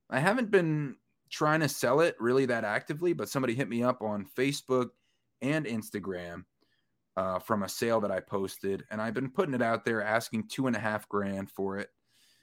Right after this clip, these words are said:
because that was what the last one sold for, and it hadn't sold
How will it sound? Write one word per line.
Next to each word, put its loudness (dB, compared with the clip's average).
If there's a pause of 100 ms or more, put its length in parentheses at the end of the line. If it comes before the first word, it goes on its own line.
(200)
because 0
that 6
was 0
what -2
the 2
last 0
one -4
sold 2
for, -4
and -8
it -8
hadn't 0
sold 2